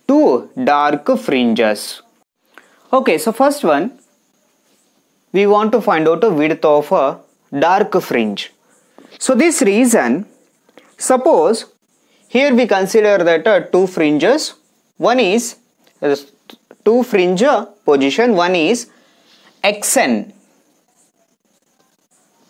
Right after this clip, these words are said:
It means a final fringe. And the next one we consider that, uh, X N minus one.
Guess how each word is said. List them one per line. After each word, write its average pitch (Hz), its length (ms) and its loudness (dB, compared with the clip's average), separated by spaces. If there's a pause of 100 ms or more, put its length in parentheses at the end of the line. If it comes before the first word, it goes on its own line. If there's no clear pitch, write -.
(200)
It 185 160 -2
means 285 240 2
a 175 80 2
final 147 520 0
fringe. 208 480 0 (1600)
And 240 180 2
the 240 80 4
next 247 300 0
one 294 180 2
we 240 120 2
consider 185 520 0
that, 139 220 0
uh, - 240 -2
X 190 420 -4
N 180 760 2
minus 131 680 -2
one. 113 540 -4